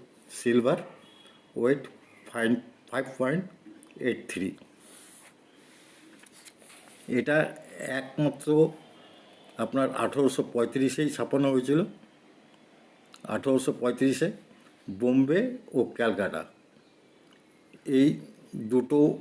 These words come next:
ইয়ের থেকে ছাপিয়েছে। এক, একটা সালই দু-, দুটোই আপনার রেয়ার কয়েন, ফাইন কন্ডিশনে আপনার পাঁচ হাজার টাকা বোম্বে মিন্টের,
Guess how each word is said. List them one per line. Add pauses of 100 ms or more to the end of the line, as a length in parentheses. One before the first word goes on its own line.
(440)
ইয়ের (100)
থেকে (100)
ছাপিয়েছে। (840)
এক, (400)
একটা (100)
সালই (1300)
দু-, (440)
দুটোই (100)
আপনার (100)
রেয়ার (100)
কয়েন, (1000)
ফাইন
কন্ডিশনে
আপনার
পাঁচ
হাজার
টাকা (1800)
বোম্বে
মিন্টের,